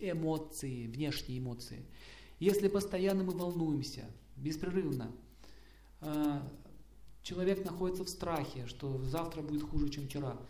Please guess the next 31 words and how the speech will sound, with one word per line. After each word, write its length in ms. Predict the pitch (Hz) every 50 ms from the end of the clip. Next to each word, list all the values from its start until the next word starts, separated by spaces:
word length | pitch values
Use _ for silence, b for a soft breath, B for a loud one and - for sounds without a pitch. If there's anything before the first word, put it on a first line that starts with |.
| B B B B B B B B B B B - - - -
И 80 | 190
также 380 | 170 - 185 185 170 170 180 -
он 340 | 202 185 180 185 185 - 180
недоброжелательно 680 | 180 202 196 - 180 - 180 165 175 185 190 185 165 160
относится 300 | 151 156 160 156 - -
к 60 | -
окружающим. 600 | - 151 147 139 143 135 127 117 - - 123 117 110 - - - - - - - - - - - - - - - - - - - - - - - - - - - - - - - - - - -
Он 80 | 147
боится 340 | 147 185 202 196 202 - -
всех. 220 | - - - - - - - - - - - - - - - - - - - - - - - - - -
Заранее 600 | - - - 131 175 180 196 214 220 214 208 185
думает 320 | 180 202 202 196 190 190
плохо 260 | 185 190 185 - -
о 40 | 170
людях. 340 | - 139 - - - - - - - - - -
Заранее. 480 | - 120 170 175 170 143 123 113 107 110 - - - - - - - - - - - - b b b b b b b b - - - - -
«Ой, 340 | 151 156 156 151 - - - - -
странный 340 | - - - 143 135 143 160
человек, 420 | 160 - 165 143 131 139 143 - - - -
бандит, 320 | 135 143 143 131 131 143 -
наверное». 380 | 139 139 151 143 135 120 110 - - - - - - - - - - - - - - - - - - - - - - - -
Почему 220 | - - 143 139
бандит 320 | 123 110 104 101 127 -
сразу? 300 | - - 135 120 113 117
Может, 220 | 123 147 143 139 135
а 20 |
почему 280 | - - - - - -
так 120 | 143 -
не 60 | 131 127
думается? 260 | 117 117 117 - - -
«Ой, 200 | 160 156 151 -